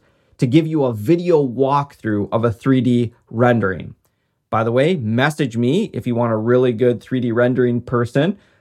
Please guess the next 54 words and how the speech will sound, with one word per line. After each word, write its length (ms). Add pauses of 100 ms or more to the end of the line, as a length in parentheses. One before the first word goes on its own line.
(120)
Alexandra 880
from, 540
uh, 100
Slovenia. 840 (300)
I 80
use 340
her 160
all 160
the 80
time. 400
She's 300
superb. 480
I'm 100
sure 160
she'd 220
love 160
to 80
do 160
some 180
of 100
your 120
projects 480
as 160
well. 420 (400)
And 180
even 280
if 120
you 100
need 260
someone 260
just 200
to 60
create 340
a 40
visual, 520
like, 180
for 100
your 140
connection 580
booth, 180
like, 180
"Hey, 120
this 160
is 80
kind 240
of 80
what 120
I'm 140
thinking." 420
You 80
kinda 200
wanna 200
pitch 340
it, 240